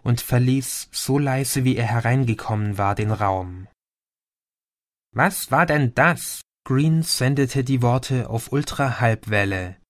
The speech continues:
eine Hyperfrequenz, die kein Mensch kannte.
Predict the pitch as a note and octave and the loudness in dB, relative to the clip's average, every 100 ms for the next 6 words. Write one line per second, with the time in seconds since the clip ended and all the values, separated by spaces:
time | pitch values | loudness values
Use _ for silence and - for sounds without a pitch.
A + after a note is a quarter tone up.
0 | _ C3+ A#2+ A2+ D#3 - C3+ - C3 - | _ 0 2 2 0 -2 -6 -4 -4 0
1 | C3 C3 - A#2+ - - C#3 B2+ A#2+ B2 | 0 0 -2 -4 -2 -4 -2 2 0 0
2 | - - G#2+ G2 - F#2 F2+ F#2 | -4 -4 -4 -4 -6 -6 -6 -12